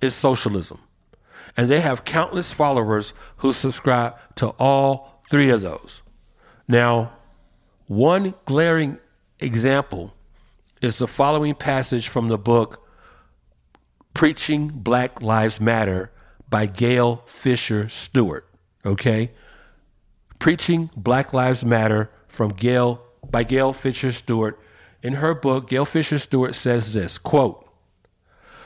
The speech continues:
"For the church to reflect Jesus, there must be a white metanoia, a white repentance, because the shame of slavery is not ours.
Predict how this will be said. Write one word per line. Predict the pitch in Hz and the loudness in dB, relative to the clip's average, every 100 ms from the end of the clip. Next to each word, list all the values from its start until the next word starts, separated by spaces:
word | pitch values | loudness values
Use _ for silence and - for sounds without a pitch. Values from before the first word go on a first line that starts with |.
| - | -20
"For | - 135 | -2 0
the | 123 117 | 0 -2
church | - 156 180 - | 0 2 2 0
to | - | -2
reflect | 156 143 - 156 165 - | 0 0 0 0 0 -2
Jesus, | 147 170 120 87 - - - _ _ - - _ | 0 0 -2 -8 -10 -14 -16 _ _ -20 -20 _
there | 131 | 0
must | 135 143 165 - | 2 2 0 -2
be | 123 139 | -4 -4
a | - 135 | -2 -4
white | 120 - 147 165 - - _ - | -4 -2 0 0 -4 -16 _ -6
metanoia, | 117 131 - 127 120 110 85 - - _ _ _ _ - | 0 0 0 0 2 0 -2 -10 -20 _ _ _ _ -4
a | 123 | -2
white | 117 - 147 139 - - _ _ _ | -2 -2 0 0 -6 -18 _ _ _
repentance, | 123 123 - 139 - 85 78 - - _ - - - | -2 -2 -2 -2 -4 -10 -10 -14 -14 _ -20 -20 -8
because | 123 - 131 - | -6 0 -2 0
the | 120 | -2
shame | - 156 180 175 | -2 0 0 0
of | 156 | -2
slavery | - 147 151 135 135 | -2 -2 -2 -2 -2
is | 113 107 | -4 -2
not | 123 127 | -2 -2
ours. | 113 127 143 101 85 - | -2 0 0 -2 -6 -12